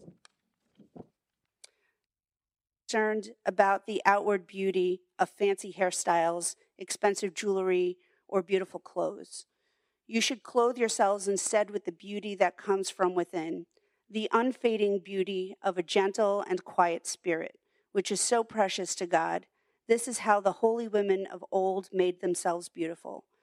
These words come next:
They put their trust in God and accepted the authority of their husbands. For instance, Sarah obeyed her husband Abraham and called him her master.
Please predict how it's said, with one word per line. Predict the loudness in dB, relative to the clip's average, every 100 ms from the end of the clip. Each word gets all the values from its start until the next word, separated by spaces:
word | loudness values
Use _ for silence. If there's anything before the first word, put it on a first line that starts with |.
| _ _ -2
They | -2
put | 2 0 2
their | 0
trust | 2 2 2 0 -2
in | 0
God | 4 4 4 2
and | 0 -4
accepted | -4 -2 0 0 -2 -8 -8 _ _ _
the | -2 0
authority | 4 4 4 2
of | 0
their | 0 -2
husbands. | -2 -8 -8 -8 -8 -12 _ _ _
For | -6
instance, | -2 -2 0 0 0
Sarah | 0 2 2 2 0
obeyed | -2 0 0
her | 0
husband | 0 -2 0 -2 0
Abraham | 0 0 0 0 0 -2 -2
and | -2
called | 0 2 2
him | 0 -2 2
her | 0
master. | 2 -2 -4 -6 -6 -6